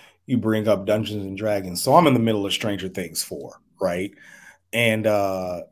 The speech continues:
there's a D, there's a, not to give out too many spoilers, but there's a Dungeons and Dragons club inside of the, inside of the series called the Hellfire Club. And they actually touch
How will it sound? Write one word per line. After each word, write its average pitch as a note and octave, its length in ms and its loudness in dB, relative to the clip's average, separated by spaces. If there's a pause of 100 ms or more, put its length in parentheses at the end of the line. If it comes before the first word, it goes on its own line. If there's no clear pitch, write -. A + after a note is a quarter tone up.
(600)
there's B2+ 300 2
a A#2 60 -2
D, C3+ 380 2
there's A#2 260 -2
a, A2 120 -6 (140)
not B2 260 -2
to G#2+ 100 -12
give G2+ 140 -6
out F#2 160 -4
too - 140 -12
many F#2+ 120 -12
spoilers, F2+ 520 -10
but - 160 -16
there's B2 240 -2
a G#2 40 -6
Dungeons A#2+ 420 0
and G#2+ 140 -6
Dragons G2 440 -2
club F#2+ 340 -4
inside F#2 480 -4
of F2 220 -10
the, D#2+ 360 -12 (180)
inside F#2+ 360 -2
of E2 100 -8
the E2+ 60 -10
series D#2 720 -6 (760)
called A#2 240 4
the F#2+ 80 -4
Hellfire G2 540 0
Club. F#2+ 320 -6
And G#2+ 80 -4
they C#3+ 100 2
actually C3 460 2
touch - 580 -2